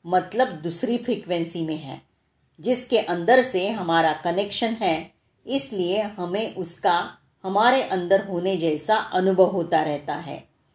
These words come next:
वो जिस भी स्तर पर हो, उसका हमसे अलग होने जैसा नहीं है। यह आगे आगे विवरण में समझ जाएगा। उसके साथ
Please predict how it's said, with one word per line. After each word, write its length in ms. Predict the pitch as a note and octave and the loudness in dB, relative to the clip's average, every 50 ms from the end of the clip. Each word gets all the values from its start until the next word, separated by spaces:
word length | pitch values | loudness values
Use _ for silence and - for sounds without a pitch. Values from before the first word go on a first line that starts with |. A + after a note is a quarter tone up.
| _ _ _ _ - - | _ _ _ _ -8 -2
वो 120 | G3 G3 | -2 -2
जिस 400 | E3+ D3 D3 F3+ G#3 G#3 G3+ G#3 | -2 -2 -2 0 0 0 0 2
भी 140 | B3+ D4+ D4+ | 2 2 2
स्तर 260 | D4 - - - - - - | 4 6 6 6 6 6 2
पर 120 | F#3 - | -2 -2
हो, 300 | F#3 E3+ D#3 D3 - - _ _ _ _ _ _ _ _ - | 0 -2 -4 -4 -4 -8 _ _ _ _ _ _ _ _ -8
उसका 540 | - G3+ G3 G3 - - A#3 A#3 B3 B3+ B3 - - - | -6 -6 -6 -4 0 2 4 4 4 2 -2 -4 -10 -8
हमसे 400 | F#3+ F3+ F3+ F3+ - - G#3+ G#3 | -6 -4 -2 -2 0 0 0 0
अलग 400 | - - E3+ E3+ F#3 G#3+ G#3+ G#3 | -2 -2 -2 4 4 4 4 4
होने 300 | G#3+ G3+ F3+ F3 F#3 F#3 | 0 -4 -2 -2 -2 -2
जैसा 460 | D#3+ E3+ D#3+ D#3 - - F3+ F3+ - - - - E3+ | -2 -2 -2 -2 -2 -2 -2 -2 -4 -8 -14 -12 -8
नहीं 380 | E3 E3+ E3+ E3+ F3 D#3+ C#3+ | -4 -4 -2 -2 -2 -4 -4
है। 260 | C3+ C#3 C3 B2+ - _ _ _ _ _ _ _ _ - - | -6 -8 -10 -10 -12 _ _ _ _ _ _ _ _ -6 2
यह 140 | B3 C#4+ | 4 4
आगे 440 | C4 - - G3 G3+ G#3 G#3 A#3+ B3 | 4 4 2 4 4 4 4 4 4
आगे 320 | A3+ F#3+ F3 E3 F3 G#3 G#3+ | 4 4 4 4 2 0 0
विवरण 500 | F3+ E3+ D#3+ E3+ E3+ E3 D#3+ D#3+ E3 E3+ | 0 -2 -2 0 0 2 2 2 0 0
में 140 | G3+ A#3 | -2 -2
समझ 320 | A#3+ - - F3+ E3+ E3+ E3+ E3 - | -2 0 0 2 2 2 2 0 0
जाएगा। 420 | D#3+ D3+ C3 C#3 C3+ C#3 C3 A2+ - _ _ _ _ _ _ _ _ _ _ _ _ - | -4 -4 -4 -4 -8 -10 -12 -14 -16 _ _ _ _ _ _ _ _ _ _ _ _ -4
उसके 360 | B3 C4+ - - - E4 D#4+ | -2 -2 -2 2 4 4 4
साथ 320 | D#4+ - - C4+ B3 B3 | 4 4 2 4 4 4